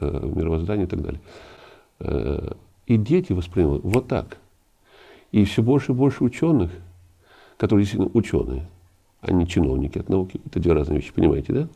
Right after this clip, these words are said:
Э, становятся на, э, мою сторону. Настоящие ученые. А псевдоученые, которые только занимают места, тогда всегда были, понимаете,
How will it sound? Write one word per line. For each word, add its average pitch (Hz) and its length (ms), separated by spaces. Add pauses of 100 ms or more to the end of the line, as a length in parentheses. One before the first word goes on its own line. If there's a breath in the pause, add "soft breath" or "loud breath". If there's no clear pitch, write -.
(920 loud breath)
Э, 73 1400
становятся 127 420
на, 113 280
э, 98 300
мою 101 200
сторону. 104 340 (1700 soft breath)
Настоящие 90 460
ученые. - 480
А 185 280
псевдоученые, 139 760
которые 92 280
только 92 260
занимают 95 340
места, 185 380 (440 soft breath)
тогда 98 260
всегда 120 300
были, 156 220
понимаете, 101 440